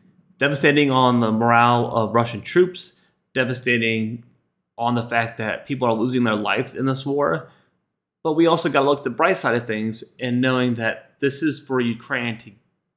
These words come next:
get back territory that it lost when Russia decided to invade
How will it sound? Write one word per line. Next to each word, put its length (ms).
get 200
back 220
territory 480
that 180
it 220
lost 420
when 140
Russia 260
decided 680
to 220
invade 680